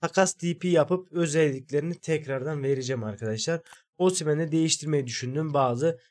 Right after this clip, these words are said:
şeyler var arkadaşlar. Gerekirse Osimhen'in biraz, e, arkadaşlar, bazı özelliklerinden kısacağım.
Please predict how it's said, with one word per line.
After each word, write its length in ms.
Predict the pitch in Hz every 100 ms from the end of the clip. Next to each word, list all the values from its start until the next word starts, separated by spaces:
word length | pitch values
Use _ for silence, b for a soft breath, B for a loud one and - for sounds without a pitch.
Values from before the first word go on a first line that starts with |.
| _
şeyler 420 | - 170 160 143
var 180 | 120 101
arkadaşlar. 360 | 101 110 - 156
Gerekirse 520 | 170 170 151 147 143
Osimhen'in 500 | 143 - 139 123 117
biraz, 280 | 127 123 b b b _
e, 40 | 113
arkadaşlar, 800 | - 123 127 131 117 127 117 - _ _ _ _ _ _ _ _ -
bazı 380 | 131 151 170 151
özelliklerinden 640 | 127 123 120 127 113 117
kısacağım. 540 | - - 156 160 165